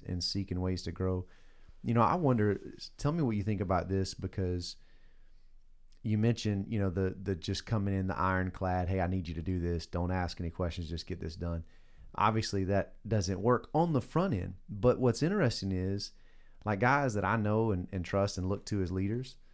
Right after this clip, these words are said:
you know, if they come in with the, the first one we talked about, where they're coming in, they're engaged, they're communicating, they're looking to help you succeed, and you know that,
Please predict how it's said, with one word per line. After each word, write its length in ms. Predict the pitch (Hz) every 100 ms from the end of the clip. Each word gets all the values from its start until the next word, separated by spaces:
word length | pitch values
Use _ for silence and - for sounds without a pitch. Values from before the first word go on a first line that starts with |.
| - - - - - - - - - - -
you 100 | 120
know, 300 | 107 101 - - - - -
if 180 | 123 -
they 140 | 117
come 280 | 113 143 160
in 200 | 160 143
with 260 | 113 110 92
the, 220 | 95 92 98
the 120 | 101
first 400 | - 120 - -
one 160 | 98 90
we 80 | 87
talked 280 | 90 82
about, 280 | 82 80 -
where 120 | 90 85
they're 140 | 87
coming 320 | 87 107 101
in, 300 | 98 95 92
they're 160 | 90 85
engaged, 540 | 85 92 92 92 82 82
they're 80 | 80
communicating, 840 | 87 90 90 90 90 87 87 87 - -
they're 240 | 87 82
looking 380 | 90 95 92 87
to 120 | 87
help 260 | 80 98 -
you 100 | 95
succeed, 580 | - - - 95 92 95
and 140 | 110
you 140 | 104 95
know 280 | 95 104
that, 300 | 110 110 117